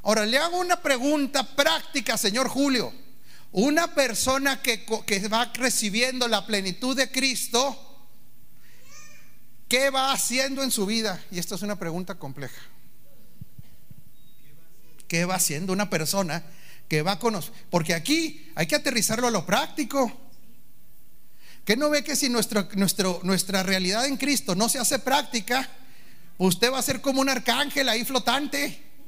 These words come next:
Y tú fuiste asignado a este mundo temporal para que Él sea conocido.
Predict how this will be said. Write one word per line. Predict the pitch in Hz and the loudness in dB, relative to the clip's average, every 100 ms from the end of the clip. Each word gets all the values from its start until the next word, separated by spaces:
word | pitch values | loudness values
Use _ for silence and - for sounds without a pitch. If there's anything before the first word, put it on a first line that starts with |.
| - - - - - - - - - - - - - - - - | -10 -10 -10 -10 -10 -12 -12 -12 -10 -10 -10 -10 -10 -10 -10 -4
Y | 190 | 0
tú | 180 214 | 2 2
fuiste | 262 | 4
asignado | 285 269 220 220 262 | 2 2 0 2 4
a | 247 | 4
este | - 254 | 2 2
mundo | 254 254 247 | 2 2 2
temporal | 220 196 190 226 208 - | 2 2 4 4 0 0
para | 233 247 - | 2 2 0
que | 214 262 | 2 2
Él | 320 | 0
sea | - 285 359 - - - - - - | 2 2 2 0 -6 -10 -10 -10 -10
conocido. | - 175 170 233 190 120 | 0 2 4 4 2 -4